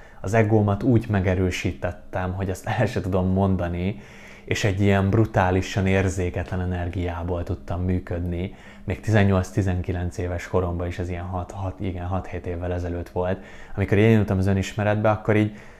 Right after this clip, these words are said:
brutális falaim voltak, és nagyon kevés embernek mertem megengedni azt, hogy lásson úgy, ahogy vagyok. Mert féltem attól, hogy bántani fognak ismét, mint ahogy oly sokszor megtették gyerekkoromban azért, mert érzékeny voltam. És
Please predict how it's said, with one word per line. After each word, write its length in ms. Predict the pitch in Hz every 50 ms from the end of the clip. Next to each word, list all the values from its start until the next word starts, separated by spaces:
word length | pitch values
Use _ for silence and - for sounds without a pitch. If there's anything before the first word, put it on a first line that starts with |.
| - - - -
brutális 460 | - 123 127 127 120 90 87 87 -
falaim 460 | - - 95 90 87 87 87 87 87
voltak, 280 | 85 90 90 90 95 92
és 120 | 95 -
nagyon 260 | - 135 139 131 117 98
kevés 360 | - 95 90 90 90 - -
embernek 760 | 92 90 90 92 90 90 95 90 92 90 87 - - - -
mertem 420 | - 113 107 104 98 - 104 98
megengedni 560 | 104 107 107 101 92 90 87 90 87 90 90 90
azt, 140 | 87 -
hogy 100 | - 92
lásson 440 | 95 107 107 104 101 - - - 92
úgy, 160 | 92 90 92
ahogy 260 | 87 82 85 85 87 87
vagyok. 520 | 95 90 85 85 85 85 - - - - - - - - - - - - -
Mert 180 | - 101 101
féltem 280 | - 160 151 - 104 95
attól, 220 | 101 107 - 110
hogy 80 | 101 98
bántani 380 | 101 98 95 95 - 90 87 85
fognak 380 | - - 90 90 90 87 -
ismét, 400 | - 90 - - - 87 87 87
mint 140 | - 90 90
ahogy 140 | 95 95 107
oly 160 | 110 107 98
sokszor 420 | - - 92 82 - - 95 87
megtették 520 | 87 87 85 - - 87 - - 90 87 87
gyerekkoromban 640 | 92 87 85 85 - - 87 85 87 87 87 87
azért, 280 | 87 87 87 85 85 87
mert 120 | 87 87
érzékeny 520 | 85 85 85 85 85 82 - 87 87 85 85
voltam. 480 | 87 87 87 - - 90 90 90 85 - - - - - - - - - - - - - - - - - -
És 460 | - 120 131 - - - - -